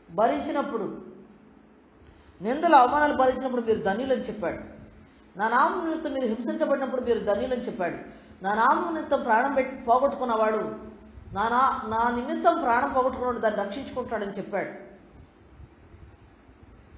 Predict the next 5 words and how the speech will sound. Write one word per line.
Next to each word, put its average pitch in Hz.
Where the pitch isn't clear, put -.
దేవుని 330
నామం 277
నిమిత్తం 247
భక్తులందరూ 285
కూడా 180